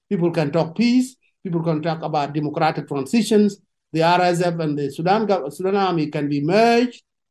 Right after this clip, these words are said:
and, uh, uh, the citizens of Sudan being allowed to select their leaders going forward.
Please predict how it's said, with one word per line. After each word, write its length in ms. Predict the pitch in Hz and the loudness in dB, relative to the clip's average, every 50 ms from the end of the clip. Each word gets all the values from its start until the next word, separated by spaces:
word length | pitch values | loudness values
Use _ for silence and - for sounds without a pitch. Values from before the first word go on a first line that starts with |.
| _ _ _ | _ _ _
and, 600 | - 165 170 170 165 165 160 156 156 147 143 143 143 _ _ _ _ _ _ _ _ _ - | -4 -2 -2 0 0 -2 -2 -2 -2 -4 -6 -8 -12 _ _ _ _ _ _ _ _ _ -12
uh, 40 | 151 | -8
uh, 1000 | 151 143 139 135 131 123 120 113 110 - - - - 143 143 135 131 120 110 110 127 | -6 -6 -4 -2 -2 -2 -2 -4 -6 -10 -10 -8 -6 -6 -4 -4 -4 -6 -6 -8 -8
the 140 | 147 156 151 | -4 -4 -2
citizens 420 | - 202 196 175 170 160 160 147 | 2 2 2 4 4 2 2 0
of 100 | 143 143 | -2 -4
Sudan 280 | - 156 151 170 180 170 | -6 -4 -2 -2 0 0
being 180 | 160 165 156 147 | 0 0 0 0
allowed 400 | 139 143 143 143 143 147 147 - | 0 -2 -2 -4 -4 -6 -6 -6
to 320 | 151 143 135 131 127 123 - _ _ _ - | -4 -4 -4 -4 -6 -8 -10 _ _ _ -4
select 320 | - 139 143 151 147 147 | -2 0 0 0 0 -2
their 140 | 147 139 127 | -4 -4 -2
leaders 340 | 147 151 151 139 131 127 123 | 0 0 0 0 0 -2 -2
going 240 | 127 135 131 127 127 | -2 -4 -4 -2 -2
forward. 380 | 135 135 131 120 110 117 - | -2 -2 -2 -2 -6 -10 -12